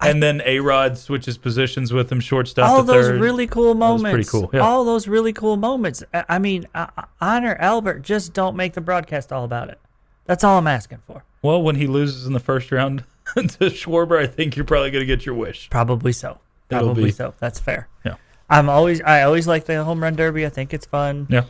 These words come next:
Speaker 2: I do too.
Speaker 1: Um, and I just, I want it to stay fun, not just be about the Albert Pujols show.
Speaker 2: Fair enough. I think this is
Speaker 1: Mm-hmm.
Speaker 2: one of the better fields we've had in a, a while.
Speaker 1: Yeah.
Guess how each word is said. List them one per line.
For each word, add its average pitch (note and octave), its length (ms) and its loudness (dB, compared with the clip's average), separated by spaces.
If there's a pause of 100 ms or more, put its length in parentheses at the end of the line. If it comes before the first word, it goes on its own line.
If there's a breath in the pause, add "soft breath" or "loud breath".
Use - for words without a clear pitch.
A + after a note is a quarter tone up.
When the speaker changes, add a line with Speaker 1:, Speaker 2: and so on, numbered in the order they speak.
(100)
Speaker 2:
I C#3+ 80 2
do E3 80 2
too. B2+ 60 2
Speaker 1:
Um, B2+ 560 0
and B2 480 -2
I A#2+ 140 -2
just, A#2+ 280 -4 (160)
I C3+ 140 0
want B2 260 -2
it A#2+ 140 -6
to A#2 100 -6
stay A#2 380 -4
fun, A2+ 320 -4
not A2+ 260 -4
just B2 240 -10
be A#2 120 -4
about G#2 300 -6
the B2+ 100 -8
Albert A2 340 -8
Pujols - 420 -14
show. - 100 -16
Speaker 2:
Fair C#3 120 0
enough. - 360 -4
I D3+ 80 2
think F#3 160 2
this C#3 200 4
is A#2 60 2
Speaker 1:
Mm-hmm. C3 100 0
Speaker 2:
one C#3+ 80 2
of B2 40 2
the A#2 60 0
better A#2+ 180 2
fields G#2+ 380 -4
we've F#2+ 160 -6
had G2 220 -4
in F2+ 140 -6
a, F2 80 -10 (500)
a G2+ 40 -2
while. F2+ 200 -4
Speaker 1:
Yeah. C#3 80 -6